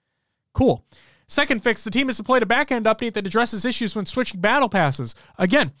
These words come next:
cool. And then there's an NVIDIA fix. NVIDIA has released a new graphics driver that will improve Halo Infinite stability by resolving a common crash.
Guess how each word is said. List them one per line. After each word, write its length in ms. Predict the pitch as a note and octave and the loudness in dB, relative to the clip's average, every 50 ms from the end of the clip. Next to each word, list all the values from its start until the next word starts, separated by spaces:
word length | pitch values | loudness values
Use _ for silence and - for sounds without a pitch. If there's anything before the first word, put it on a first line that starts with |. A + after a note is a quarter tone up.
| - _ _ _ | -20 _ _ _
cool. 320 | - - D#4 C4+ C#3+ - _ - - _ _ - | -2 2 2 2 2 0 _ -20 -20 _ _ -2
And 140 | - B3+ | 0 2
then 100 | D#4+ F4 | 2 4
there's 160 | F4+ E4 B3+ C#4+ | 4 2 2 2
an 80 | C#4+ | 2
NVIDIA 500 | C#4 C4+ B3 A#3 E4+ F#4+ F#4+ F4 A#3 - | 2 2 2 2 2 4 6 4 4 2
fix. 320 | - - A3+ F3+ - - A3+ | 2 0 0 0 0 -2 -4
NVIDIA 320 | A3+ G3 A3+ D#4 F4 D4 | -4 -2 -2 -2 0 2
has 180 | B3+ C4+ A#3+ A#3+ | 2 2 0 -2
released 340 | B3 B3+ C#4 C#4+ C4 - | -6 -4 -4 -6 -6 -6
a 40 | B3+ | -6
new 100 | A#3+ C4+ | -6 -6
graphics 480 | A3 - A3+ C#4 D#4 - - A3 - - | -2 0 2 2 2 0 -4 -12 -10 -6
driver 440 | - F3+ D#3 D#3+ D#3+ G3+ A#3+ B3+ - _ _ _ | -4 -2 0 0 2 2 0 0 -2 _ _ _
that 140 | - G#3 A3 | 0 2 4
will 80 | A#3+ A#3+ | 4 2
improve 320 | A3+ - - D4 E4+ C#4 | 2 2 0 0 0 0
Halo 300 | B3 D4 D4 C4 B3+ C4+ | 0 -2 -2 0 -2 -2
Infinite 300 | D#4 C#4+ - A#3+ A#3 - | -4 -4 -6 -8 -8 -6
stability 440 | - - G#3 F3 G3+ G3+ G#3+ A3+ A3+ | -6 -6 -4 -2 -2 -2 -2 -2 -2
by 120 | G#3 G#3 | -2 -2
resolving 520 | G#3 G3+ F#3+ D#3+ G3+ A3 A#3 C4 C4 A#3+ G#3 | 0 0 -2 -2 0 -2 -2 -2 -4 -8 -10
a 60 | F3 | -12
common 360 | - - A#3 A#3+ A#3 A3+ G3 | -8 -8 -8 -6 -6 -8 -10
crash. 440 | - - A3+ - G#3 - - - | -8 -8 -6 -6 -6 -8 -10 -14